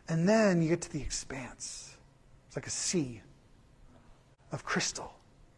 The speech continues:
as it describes in Revelation. And then you get to the very precipice, the voice. That's the voice of Yahweh. That's the voice of the Lord.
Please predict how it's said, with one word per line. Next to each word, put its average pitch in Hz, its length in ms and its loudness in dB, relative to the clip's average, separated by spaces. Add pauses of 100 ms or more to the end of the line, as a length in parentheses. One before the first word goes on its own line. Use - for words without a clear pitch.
(520)
as 151 100 4
it 151 60 2
describes 143 380 6
in 147 80 4
Revelation. 139 640 2 (1000)
And 147 220 -2
then 143 500 2 (520)
you 143 80 -2
get 147 140 -2
to 143 100 -8
the 131 120 -6
very 156 500 0
precipice, - 1080 -8 (540)
the 135 100 -6 (180)
voice. - 760 -6 (2000)
That's 147 140 -6
the 143 100 -8
voice 151 360 0
of 135 120 -8
Yahweh. - 360 -8 (1200)
That's 160 140 0
the 160 140 4
voice 196 320 8
of 170 80 0
the 170 80 4
Lord. 202 420 2